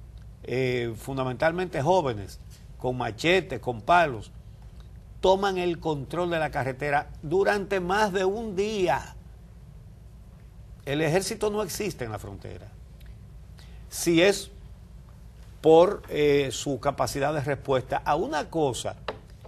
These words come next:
que no estamos hablando de un conflicto complicado, ni mucho menos un grupo de delincuentes que se metió y que había que, que,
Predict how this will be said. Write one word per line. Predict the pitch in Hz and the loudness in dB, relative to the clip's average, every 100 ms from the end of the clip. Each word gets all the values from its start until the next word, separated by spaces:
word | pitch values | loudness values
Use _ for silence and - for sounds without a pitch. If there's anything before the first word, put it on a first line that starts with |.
| - - - - - - - | -20 -20 -20 -18 -18 -18 0
que | 220 | 4
no | 202 190 | 4 2
estamos | 180 160 135 113 | 4 2 2 -2
hablando | 92 95 92 107 | -2 -8 -10 -6
de | 117 | -4
un | 123 | -2
conflicto | 151 131 156 156 208 | -4 -4 -4 -2 -2
complicado, | 214 240 269 214 139 147 220 240 | -2 -4 -4 -4 2 4 6 4
ni | 165 | 0
mucho | 156 143 143 | -2 -4 -6
menos | 135 185 185 | -4 -4 -2
un | 180 | 0
grupo | 185 202 170 - 151 | 2 2 2 0 2
de | 151 | 2
delincuentes | 156 151 139 160 160 160 | 2 0 2 2 2 0
que | 160 | -2
se | 156 | -2
metió | 160 156 202 | -4 0 2
y | 190 | 4
que | 208 | 4
había | 185 180 | 2 0
que, | 190 185 | -2 -2
que, | 175 - 170 147 202 151 - | -6 -6 -6 0 2 2 0